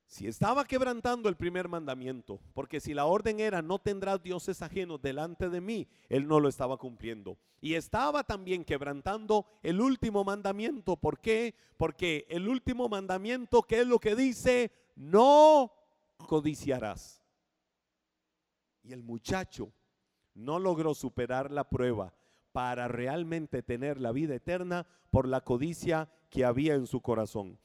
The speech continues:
Ahora, para comprender la importancia que hay en ese décimo mandamiento, si nos vamos al decálogo, si nos vamos a los diez mandamientos y recordamos ese décimo que dice, "No codiciarás",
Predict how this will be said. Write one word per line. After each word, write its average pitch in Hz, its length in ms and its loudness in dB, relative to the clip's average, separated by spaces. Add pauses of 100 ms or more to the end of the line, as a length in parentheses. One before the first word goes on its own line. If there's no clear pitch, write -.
(160)
Ahora, 131 400 0 (100)
para 165 200 -2
comprender 196 760 -2 (880)
la 160 220 -6
importancia 170 1160 -4
que 120 220 -6
hay 123 200 -2
en 123 100 -6
ese 165 260 -4
décimo 185 460 -4
mandamiento, 120 720 -8
si 110 120 -14
nos 113 120 -8
vamos 226 440 -4 (420)
al 139 220 -4
decálogo, 123 580 -4
si 139 120 -10
nos 131 140 -6
vamos 226 420 -6 (180)
a - 100 -8
los 139 200 -2
diez 208 220 4
mandamientos 135 920 -6 (480)
y 135 140 -6
recordamos 151 680 -2
ese 202 300 -2
décimo 185 500 -2
que 139 140 -2
dice, 156 300 -6
"No 147 160 -4
codiciarás", 151 800 -6